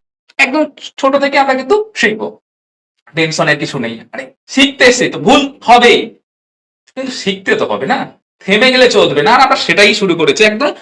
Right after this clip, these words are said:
বেসিক থেকে। নি বা নাই থাকলে কি হবে? did not।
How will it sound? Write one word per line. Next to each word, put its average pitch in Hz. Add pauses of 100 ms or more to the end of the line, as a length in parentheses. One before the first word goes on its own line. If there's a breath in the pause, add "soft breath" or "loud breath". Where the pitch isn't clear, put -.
(180 loud breath)
বেসিক 202
থেকে। 117 (480)
নি 175
বা 185
নাই 170
থাকলে 208
কি 233
হবে? 254 (180)
did 139 (140)
not। 117